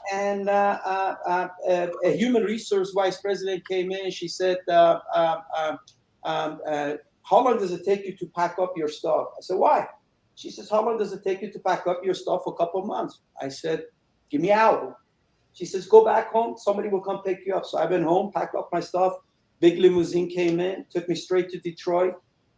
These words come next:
Uh, Jack Smith, which was the chairman of General Motors back then, and back then, now I'm talking about before a lot of your listeners were born, I'm talking about back in nineteen eighty-three. And, uh, General Motors was the largest company in the world back then.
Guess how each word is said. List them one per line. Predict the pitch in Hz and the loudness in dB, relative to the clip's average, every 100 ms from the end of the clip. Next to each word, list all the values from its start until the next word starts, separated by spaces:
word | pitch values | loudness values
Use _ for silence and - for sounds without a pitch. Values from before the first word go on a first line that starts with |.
| _ | _
Uh, | 139 135 | -2 -2
Jack | 131 180 202 202 | 2 8 8 6
Smith, | - 208 208 151 | -2 2 2 0
which | 143 | -4
was | 147 139 | -2 -2
the | 135 | -4
chairman | - 190 185 175 143 | -2 0 0 2 0
of | 127 | 0
General | 147 156 139 | 0 0 2
Motors | 147 151 143 | 4 2 2
back | 139 131 - | 0 -2 -2
then, | 147 | -2
and | 131 | 0
back | 151 170 - | 2 2 2
then, | 190 180 147 - _ _ | 0 0 -2 -10 _ _
now | 151 | 2
I'm | 143 139 | 2 4
talking | 175 180 160 | 2 2 0
about | 147 151 139 | 4 4 4
before | 135 147 139 | 0 0 4
a | |
lot | 151 147 | 6 6
of | 123 | 2
your | 127 | 2
listeners | 147 147 131 120 | 0 0 -6 -4
were | 123 - | -2 -2
born, | 143 131 | -2 -4
I'm | - | -4
talking | 143 139 131 | -4 -4 -4
about | 123 123 | -6 -2
back | 135 135 | -2 -2
in | 123 117 _ _ 123 | -6 -10 _ _ -2
nineteen | 139 151 151 147 127 - | 0 0 0 0 0 2
eighty-three. | 139 135 123 - 156 120 - _ _ _ _ _ - | 2 2 -4 -6 -4 -4 -8 _ _ _ _ _ -8
And, | 135 139 139 135 | -2 0 2 0
uh, | 135 123 | 0 -2
General | - 196 185 | 6 8 8
Motors | 160 202 175 | 8 6 6
was | 143 | 4
the | 135 | 4
largest | 143 160 139 - | 2 2 -2 -4
company | 156 147 131 | -4 -4 -4
in | 123 | -2
the | 117 | 0
world | 151 120 - | 0 0 -2
back | 113 113 | -4 -4
then. | 127 | -8